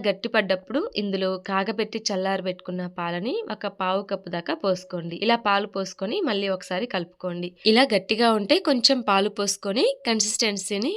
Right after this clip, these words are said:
అడ్జస్ట్ చేసుకోండి. మనకి పిండి ఇలా ఉండాలి. ఇలా ఉంటే మనకి ప్యాన్ కేక్స్ మంచిగా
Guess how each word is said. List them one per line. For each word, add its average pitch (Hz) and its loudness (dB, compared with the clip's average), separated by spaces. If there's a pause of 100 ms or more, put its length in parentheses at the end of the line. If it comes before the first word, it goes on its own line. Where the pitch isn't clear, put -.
(240)
అడ్జస్ట్ 190 -2
చేసుకోండి. 185 -2 (420)
మనకి 214 0 (100)
పిండి 214 0 (220)
ఇలా 202 0 (120)
ఉండాలి. 196 0 (320)
ఇలా 220 2 (120)
ఉంటే 196 -2 (120)
మనకి 190 -4
ప్యాన్ 185 -2
కేక్స్ - -10 (120)
మంచిగా 185 -2